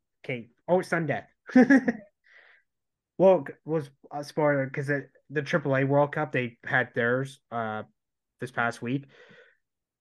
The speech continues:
Um, literally, so they did the men's finals. They had to do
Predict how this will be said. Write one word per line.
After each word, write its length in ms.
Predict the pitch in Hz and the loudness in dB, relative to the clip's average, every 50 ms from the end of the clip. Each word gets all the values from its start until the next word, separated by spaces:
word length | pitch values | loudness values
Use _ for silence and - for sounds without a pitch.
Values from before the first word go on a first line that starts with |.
| _ _ _ _ _ _ - | _ _ _ _ _ _ -8
Um, 600 | 120 123 123 120 113 113 110 104 104 101 98 - _ _ _ _ _ _ _ _ _ _ _ - | -4 -2 0 0 0 -2 -2 -4 -6 -10 -14 -20 _ _ _ _ _ _ _ _ _ _ _ -2
literally, 360 | 160 160 165 160 156 147 139 | 2 4 6 6 6 4 2
so 120 | 139 160 | 0 -2
they 120 | 147 143 135 | 0 0 2
did 140 | 143 151 143 | 2 2 0
the 40 | 151 | 0
men's 260 | 143 139 139 139 135 | 0 0 0 0 -2
finals. 380 | - - 135 120 123 139 156 143 - | -6 -6 -4 -2 -2 -2 -4 -4 -2
They 120 | 151 135 123 | -2 -2 0
had 160 | 151 156 151 | -2 -2 -2
to 60 | 156 | -2
do 300 | 143 156 151 147 143 - | -2 -2 -2 -2 -4 -6